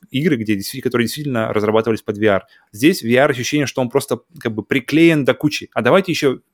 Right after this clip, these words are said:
V R-версию запилим, просто чтобы она была. Видно, что эта игра, э, эта игра, V R здесь просто дополни-, э, приятное дополнение, но не обязательное условие д-,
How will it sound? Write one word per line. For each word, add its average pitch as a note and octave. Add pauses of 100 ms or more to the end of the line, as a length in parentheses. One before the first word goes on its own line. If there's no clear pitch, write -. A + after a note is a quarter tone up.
V A#2
R-версию G#2+
запилим, D3
просто A#2
чтобы G#2+
она G#2+
была. G2+ (540)
Видно, D#3+
что -
эта C3+
игра, A#2+ (340)
э, D#3 (100)
эта D3+
игра, D#3 (800)
V A2
R D#3
здесь C3+
просто D3+
дополни-, B2+
э, A#2
приятное C3
дополнение, A2+
но A2
не G#2+
обязательное G#2+
условие G2
д-, G#2+